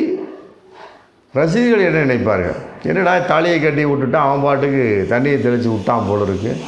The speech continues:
கல்யாணத்துக்கு பின்னாலே வந்து இந்த அம்மா இப்படிலாம் நடிச்சிட்டு இருக்கு" அப்படின்னு நினைக்க மாட்டாங்களா? இதெல்லாம் இயல்பு அப்படின்னு, அப்படிங்கிற ஒரு நிலைப்பாடு தான் இன்னைக்கு இயல்பு.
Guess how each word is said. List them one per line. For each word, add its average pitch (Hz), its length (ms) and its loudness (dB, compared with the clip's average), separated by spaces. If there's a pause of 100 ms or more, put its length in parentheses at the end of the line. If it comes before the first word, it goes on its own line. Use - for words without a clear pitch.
(340)
கல்யாணத்துக்கு 127 560 0
பின்னாலே 147 360 2
வந்து 135 260 0
இந்த 120 160 0
அம்மா 120 160 0
இப்படிலாம் 113 320 0
நடிச்சிட்டு 101 340 -4
இருக்கு" 90 220 -4
அப்படின்னு 107 240 0
நினைக்க 110 180 0
மாட்டாங்களா? 95 460 -2 (1120)
இதெல்லாம் 180 280 0
இயல்பு 214 300 2
அப்படின்னு, 147 340 0 (180)
அப்படிங்கிற 120 400 0
ஒரு 107 120 0
நிலைப்பாடு 147 440 0
தான் 151 80 0
இன்னைக்கு 92 340 -2
இயல்பு. 156 340 0